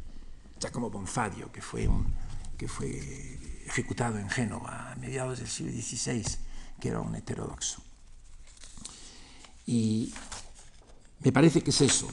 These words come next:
que, que lo que, lo que, que la distancia entre el pensar y el actuar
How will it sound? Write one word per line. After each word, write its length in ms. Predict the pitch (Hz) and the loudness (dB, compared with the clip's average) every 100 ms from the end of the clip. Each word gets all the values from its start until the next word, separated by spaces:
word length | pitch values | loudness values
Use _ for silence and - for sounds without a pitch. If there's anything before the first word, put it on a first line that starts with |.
| - | -6
que, 160 | - - | -4 -4
que 180 | - - | -4 -6
lo 160 | - | -6
que, 120 | - - - | -8 -10 -10
lo 100 | - | -10
que, 240 | - - - - - - - - - | -8 -10 -12 -16 -18 -18 -18 -16 -6
que 100 | 123 | -4
la 100 | 110 | -2
distancia 680 | 113 - 151 143 131 127 - - - - - | 0 2 4 4 2 2 0 -14 -20 -18 -4
entre 240 | 120 113 117 | 0 2 2
el 80 | |
pensar 480 | 113 117 - 143 135 | 2 0 4 6 6
y 80 | 110 | 2
el 80 | 113 | -2
actuar 500 | - 123 117 113 | -4 0 2 0